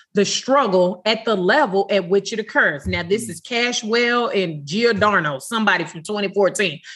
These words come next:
Speaker 1: You know, we didn't, we didn't,
Speaker 2: Yeah.
Speaker 1: Kings didn't come up with this.
Speaker 2: <laughs>
Speaker 1: However, it says, "Although this may seem helpful in avoiding the pain in the here and now,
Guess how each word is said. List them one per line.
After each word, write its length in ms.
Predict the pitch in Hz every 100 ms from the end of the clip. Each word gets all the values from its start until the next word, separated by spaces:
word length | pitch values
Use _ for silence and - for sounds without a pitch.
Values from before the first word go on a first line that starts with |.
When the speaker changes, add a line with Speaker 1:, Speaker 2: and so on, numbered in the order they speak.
| -
Speaker 1:
You 100 | 180
know, 140 | 160
we 200 | 156 175
didn't, 260 | 170 156 151
we 100 | 160
didn't, 260 | 156 139
Speaker 2:
Yeah. 260 | 127 104 95
Speaker 1:
Kings 280 | 277 247 180
didn't 140 | 170
come 160 | 202 190
up 100 | 165
with 80 | 214
this. 220 | 185 -
Speaker 2:
<laughs> 60 | -
Speaker 1:
However, 540 | 120 339 370 494 330 226
it 220 | 254 262
says, 500 | 285 339 254 180 190 - _ _
"Although 480 | 240 302 392 370 285
this 260 | 214 311 -
may 240 | 262 262
seem 340 | 220 - 247 208
helpful 640 | - 311 - - 208 190
in 120 | 233 226
avoiding 600 | 180 180 233 277 320 294
the 80 |
pain 440 | - - 214 202 190
in 200 | 208 196
the 80 | 165
here 340 | 156 247 262
and 160 | 302 302
now, 360 | 196 151 147